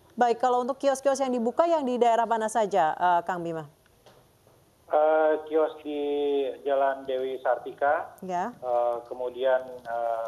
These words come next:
Speaker 2: sebagian yang menuju ke arah Emal Samu atau rel kereta di sana. Ya, di pertigaan antara, eh, Dewi Sartika dan Emal Salmon. Itu ada sekitar enam puluh atau delapan puluh kios di jalan yang malam ini kita bongkar. Jadi tadi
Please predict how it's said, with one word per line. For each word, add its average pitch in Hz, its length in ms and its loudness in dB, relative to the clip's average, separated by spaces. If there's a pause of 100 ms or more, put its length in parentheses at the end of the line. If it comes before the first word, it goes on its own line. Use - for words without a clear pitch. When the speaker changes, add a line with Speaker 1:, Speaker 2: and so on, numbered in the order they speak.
Speaker 2:
sebagian 123 560 -2
yang 120 320 -8 (300)
menuju 127 320 -6
ke - 80 -2
arah 123 240 4
Emal 120 240 0
Samu 131 320 0
atau 127 400 -2
rel 123 240 2
kereta 135 400 2
di 120 160 -6
sana. 113 240 -4 (480)
Ya, 110 80 -6
di 113 100 -10
pertigaan 131 640 2
antara, 123 720 2
eh, 113 180 -12
Dewi 120 220 -10
Sartika 123 400 -4
dan 123 160 -4
Emal 120 240 -10
Salmon. 120 320 -6 (480)
Itu 131 500 2
ada 120 220 0 (100)
sekitar 120 300 0
enam 117 160 -2
puluh 135 160 2
atau 127 120 0
delapan 117 360 0
puluh 120 200 -2
kios 120 200 -2 (560)
di 117 320 -4
jalan 120 280 4
yang 127 140 -4 (180)
malam 123 280 2
ini 139 160 -6
kita 135 240 2
bongkar. 127 600 0
Jadi - 160 -6
tadi 123 280 0